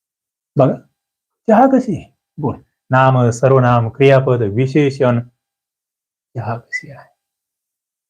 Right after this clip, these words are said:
चहा गोड आहे, गोड हे विशेषण आहे. विक्रम शाळेत जाणार होता, परंतु खूप पाऊस पडल्यामुळे तो जाऊ शकला नाही, परंतु काय आहे? शब्दयोगी अव्यय, उभयान्वयी, केवळ प्रयोगी, विशेष.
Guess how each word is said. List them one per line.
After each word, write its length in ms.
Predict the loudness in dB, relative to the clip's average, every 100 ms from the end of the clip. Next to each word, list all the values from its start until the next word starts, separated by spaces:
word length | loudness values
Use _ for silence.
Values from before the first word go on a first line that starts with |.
| _ _ _ _ _ _
चहा 400 | -2 0 0 -2 -4 -12 _ -14
गोड 420 | -6 -2 -2 -4
आहे, 500 | -8 -14 -18 -20 -20 _ _ -2
गोड 240 | 2 4
हे 180 | 2 0
विशेषण 520 | -4 -6 -10 -12 -16
आहे. 200 | -18 -20 _ _ _ _ _
विक्रम 400 | 0 2 4 2
शाळेत 320 | 4 2 2 4
जाणार 280 | 2 2
होता, 300 | 2 2 2
परंतु 300 | 2 0 -4 -8
खूप 220 | -8 -4
पाऊस 420 | 0 2 2 0
पडल्यामुळे 680 | -4 -6 -4 -4 -2 -2 -2 -4
तो 520 | _ _ -2 2 2
जाऊ 300 | 4 4 4
शकला 340 | 0 -4 -2 -2
नाही, 380 | 0 -2 -2 -4
परंतु 400 | -4 -4 -4 -4
काय 240 | 0 2
आहे? 240 | 2 0 -2 -6 _ _
शब्दयोगी 400 | -4 2 4 4
अव्यय, 240 | 4 2
उभयान्वयी, 640 | 0 0 0 2 2 2
केवळ 320 | 0 0 0 0
प्रयोगी, 300 | -2 -2 -4
विशेष. 260 | -6 -12